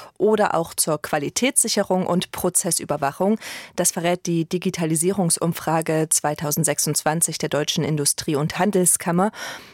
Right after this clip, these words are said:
Und tatsächlich steht man dieser Kennzeichnungspflicht grundsätzlich sehr positiv gegenüber,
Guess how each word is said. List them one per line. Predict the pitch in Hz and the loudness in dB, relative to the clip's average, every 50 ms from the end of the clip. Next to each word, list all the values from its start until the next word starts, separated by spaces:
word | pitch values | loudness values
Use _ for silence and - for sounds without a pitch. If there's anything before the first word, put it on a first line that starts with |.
| - - | -8 0
Und | - 226 214 - _ - | 2 2 2 2 _ -2
tatsächlich | - 226 254 - - 196 202 - - 285 - | 0 0 2 2 2 2 2 2 0 0 2
steht | - - 214 240 - | 2 2 2 2 4
man | 247 240 226 214 | 2 4 4 4
dieser | 196 185 - 143 147 | 4 4 2 0 -2
Kennzeichnungspflicht | - - - 240 294 302 - - 208 202 202 - 214 202 202 - - - 220 220 - - - _ _ - | -2 -2 -2 -2 0 0 0 2 2 0 0 2 0 2 0 0 0 0 0 0 -2 -6 -8 _ _ -4
grundsätzlich | - 170 160 196 254 302 302 - 233 220 220 - - - 208 208 - - | -2 0 2 4 4 4 4 4 2 2 2 2 0 2 0 0 0 0
sehr | - 151 135 | -2 -2 -2
positiv | 123 - - 247 294 311 339 - - - 262 - - | -4 -2 0 0 2 2 0 -2 -2 -2 -4 -2 -2
gegenüber, | 247 240 226 - 226 226 208 226 220 | -2 -2 0 0 -2 0 0 0 0